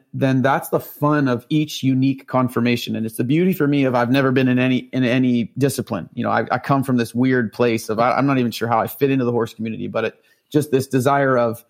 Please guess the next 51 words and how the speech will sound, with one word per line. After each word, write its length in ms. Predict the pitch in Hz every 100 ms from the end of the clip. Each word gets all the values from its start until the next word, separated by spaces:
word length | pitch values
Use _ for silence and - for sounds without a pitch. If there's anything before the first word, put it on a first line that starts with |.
| _ _ _ _
of 300 | 123 113 120
wanting 320 | 143 147 156
to 100 | 156
know 140 | 139 123
exactly 580 | 117 120 156 165 180
how 280 | 165 143 139
each 240 | 156 190 185
horse's 440 | 175 160 156 147
different 460 | - 147 143 147 -
unique 300 | 123 127 123
body 280 | 120 123 120
wants 340 | 113 117 -
to 120 | -
work. 580 | 110 110 110 - - - _ _ _ _
So 140 | - 113
some 460 | - 151 151 151
want 240 | 127 131 127
a 40 |
bit 160 | 120 -
lower 240 | 139 143
positions, 580 | 135 120 131 - 131 123
some 140 | 127
want 180 | 135 131
higher 260 | - 131 131
positions. 580 | 131 120 123 123 123 117
But 200 | 120 -
the, 160 | 123 - _
the 80 | 117
beauty 460 | 113 143 202 214
of 100 | 143
it 60 | 131
is, 180 | 123 120
is 100 | 113
once 220 | 131 147
that 160 | 160
top 260 | - 151 156
line's 220 | 131 131
off 220 | 123 120
and 80 | 113
the 40 | 120
mind 280 | 127 131
is 80 | 123
open, 360 | 139 151 113 120 _ _
now 200 | 131 160
the 100 | 175
body's 320 | 147 156 131
free 260 | - 151 139
to 80 | 123
work 240 | 131 180
with 160 | 127 -
you. 180 | 120